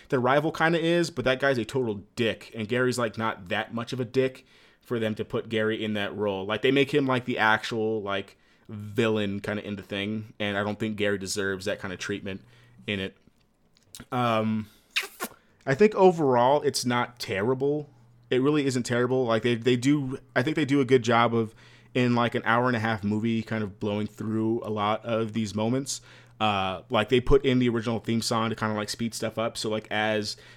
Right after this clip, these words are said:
the original theme song is going on, you have, like, him catching, you know, him bonding with Pikachu, him, you know, catching Caterpie for the first time and things like that, and a lot of bonding moments.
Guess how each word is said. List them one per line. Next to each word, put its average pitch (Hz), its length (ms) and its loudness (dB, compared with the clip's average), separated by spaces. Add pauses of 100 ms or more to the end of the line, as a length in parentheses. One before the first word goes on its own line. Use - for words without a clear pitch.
(120)
the 127 80 0
original 120 240 2
theme 131 220 -2
song 120 180 -2
is 101 80 -4
going 110 240 -2
on, 110 520 2 (100)
you 120 100 -2
have, 107 300 2
like, 104 160 -6
him 104 140 -6
catching, 107 540 -6
you 123 60 -2
know, 110 140 -2
him 123 240 0
bonding 110 340 2
with 110 160 -6
Pikachu, 104 640 -4
him, 107 360 0 (320)
you 107 80 -6
know, 104 40 -6
catching 113 340 -2
Caterpie 110 420 -2
for 101 60 -12
the 104 80 -8
first 101 240 -4
time 104 520 -4
and 107 140 -10
things 101 220 -6
like 101 180 -6
that, 104 220 -4
and 101 80 -12
a 110 40 -6
lot 107 120 -4
of 104 80 -12
bonding 110 240 -2
moments. 127 320 -4